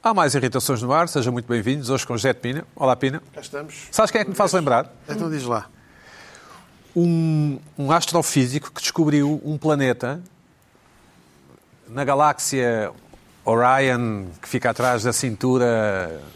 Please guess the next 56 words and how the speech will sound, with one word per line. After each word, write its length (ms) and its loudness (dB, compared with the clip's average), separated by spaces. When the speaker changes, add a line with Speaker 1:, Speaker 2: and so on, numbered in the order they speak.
Speaker 1:
sei 120 -6
lá, 140 -8
galáctica, 1120 2
Star 240 0
Trek. 160 -2
Speaker 2:
Aquela 300 4
onde 120 4
uma 220 4
vez 320 2
o 320 2
Speaker 1:
Pronto. 220 0
Speaker 2:
Captain 300 0
Speaker 1:
E 20 2
Speaker 2:
Kirk 160 4
Speaker 1:
vais 180 4
à 40 4
Speaker 2:
e 20 4
o 60 2
Spock 120 2
Speaker 1:
televisão 360 2
Speaker 2:
passaram 260 0
Speaker 1:
falar 140 6
Speaker 2:
férias. 140 2
Speaker 1:
sobre 220 0
isso. 320 -4
Vais 140 -2
à 40 2
televisão 280 -4
falar 180 0
sobre 300 -6
isso. 200 -12
E, 260 -2
e 60 -8
estamos 260 -2
naquele 260 2
diálogo 560 2
e, 100 -10
e 20 -8
depois 260 -4
mostramos 360 -4
imagens 400 0
e 60 -4
ninguém, 300 -2
ninguém 240 -2
percebe 260 -2
nada, 240 -2
não 80 -2
é? 40 0
Porque 100 -2
são 60 2
Speaker 2:
Claro. 80 -2
Speaker 1:
sempre 160 -4
aquelas 260 0
<laughs> 0 -
imagens 440 -2
de 180 -4